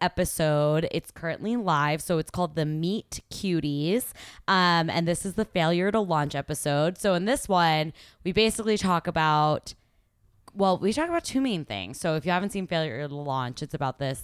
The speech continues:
It's about Matthew McConaughey, who lives with his parents, and they hire a woman to date him, and her job is basically getting, like, men that live with their parents out of their parents' home and, like, feeling confident and stuff. So it's like, could you date somebody who still lived at home?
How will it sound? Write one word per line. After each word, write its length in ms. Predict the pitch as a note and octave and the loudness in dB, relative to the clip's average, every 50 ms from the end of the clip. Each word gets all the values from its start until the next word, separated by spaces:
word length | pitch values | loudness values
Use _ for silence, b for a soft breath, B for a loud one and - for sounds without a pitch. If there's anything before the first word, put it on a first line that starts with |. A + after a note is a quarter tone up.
| - | -14
It's 120 | - - - | -16 -16 -10
about 200 | - D3 C3+ B2+ | -8 -6 -6 -4
Matthew 260 | C#3 C3+ C3+ - C#3+ C#3+ | -4 -6 -6 -6 -8 -8
McConaughey, 600 | C#3 - C3 G#2 G#2+ A#2 C#3+ C#3+ B2+ B2+ B2+ C3+ A#2+ | -10 -10 -12 -12 -10 -10 -8 -8 -10 -10 -10 -12 -12
who 160 | C3 C#3 B2+ | -12 -12 -12
lives 180 | B2+ A2+ A2 - | -12 -12 -12 -12
with 100 | D3+ C#3 | -12 -12
his 120 | D#3+ D3 | -10 -10
parents, 580 | - - A#2+ G2+ A2 A#2 A#2+ D3 D#3+ D3+ - - - | -10 -12 -12 -12 -10 -8 -8 -6 -6 -6 -8 -8 -10
and 520 | - A#2 C#3 D3+ C#3 C#3 C#3 C3+ C3+ - B B B B B B | -8 -8 -8 -6 -6 -6 -8 -8 -10 -10 B B B B B B
they 160 | B E3 D#3 D3 | B -2 0 -2
hire 480 | C3+ - - E3 D#3+ D#3 D3+ D3+ D#3 | -2 -2 -2 0 0 0 -2 -4 -6
a 100 | A#2+ B2+ D#3 | -4 -4 -2
woman 300 | C3+ C#3+ C#3+ - C#3+ C#3 | -2 -2 -4 -4 -4 -2
to 80 | C3+ C3+ | -4 -4
date 280 | - - A2+ G2+ G2 C3 | -4 -4 -8 -4 -4 -4
him, 240 | D3 B2+ C3+ C#3+ | -2 -2 -2 -4
and 200 | B2 B2+ D3+ D3 C3 | -4 -4 -6 -6 -6
her 160 | C3+ D3 D3+ | -4 -6 -6
job 320 | C3 - D3 B2+ C3 B2 | -6 -6 -6 -6 -6 -6
is 100 | D3 C#3 | -6 -8
basically 440 | - - B2+ B2+ - - - D#3+ D3+ | -8 -8 -8 -10 -10 -10 -10 -12 -10
getting, 420 | C#3+ - C3 B2 B2+ C3+ C#3+ C#3+ C#3 | -10 -8 -8 -8 -6 -6 -6 -6 -6
like, 220 | C#3 C#3+ C#3 - | -8 -8 -10 -8
men 300 | C#3 C#3+ C3+ B2+ C3+ C#3 | -8 -8 -6 -6 -6 -6
that 120 | C#3+ A2+ - | -8 -8 -6
live 160 | C3 C3+ A#2+ | -8 -8 -8
with 100 | B2+ - | -8 -10
their 120 | A2+ A#2+ | -10 -10
parents 320 | - - C#3 C3+ C3+ C3 - - | -10 -10 -10 -10 -10 -10 -10 -8
out 180 | - A#2 A#2+ B2 | -6 -6 -6 -6
of 100 | B2+ G2 | -8 -8
their 120 | B2+ A#2+ | -8 -10
parents' 380 | A#2 - D3 F2+ G2 G#2 A#2+ - | -8 -8 -10 -10 -10 -10 -12 -14
home 340 | - - D3 G#2+ E2 F2 A2+ | -10 -10 -10 -8 -10 -10 -12
and, 80 | G2 | -12
like, 180 | F#2 G2 G#2+ - | -12 -12 -12 -12
feeling 280 | - C#3+ A#2+ G2+ A2 A#2 | -10 -10 -8 -8 -10 -10
confident 520 | - C#3 G#2+ F2 - - G2 G2 F#2 F2+ | -10 -8 -10 -10 -10 -12 -12 -12 -12 -14
and 120 | F2 - | -14 -16
stuff. 300 | - - - - - - B B B B B B | -16 -12 -12 -10 -10 -12 B B B B B B
So 200 | B - A#3 A3+ | B -2 0 2
it's 120 | A3+ A3 - | 2 2 2
like, 160 | A#3+ A3+ - | 0 0 0
could 240 | - - B3 A3 G3+ | 0 -2 -2 -2 -2
you 120 | A#3 A#3+ | -4 -4
date 320 | F#3+ F#3+ F#3 F3+ F3+ - - | -2 -2 -2 -4 -4 -6 -4
somebody 580 | F#3 F3 E3+ D3 D3+ C#3+ C#3 D3 C#3+ D3+ D#3+ D3+ | -4 -4 -2 -2 -2 -2 -2 -4 -4 -4 -4 0
who 140 | D#3 F#3 | 2 2
still 300 | E3+ - - D3+ C#3+ B2+ | 2 0 0 -4 -6 -4
lived 200 | G#2+ B2 A#2+ - | -4 -6 -4 -2
at 120 | D#3+ E3+ F3 | -2 -2 -2
home? 500 | - C#4 C#4 A#3+ F3+ - D#2+ - - | 0 2 4 4 4 2 0 -4 -8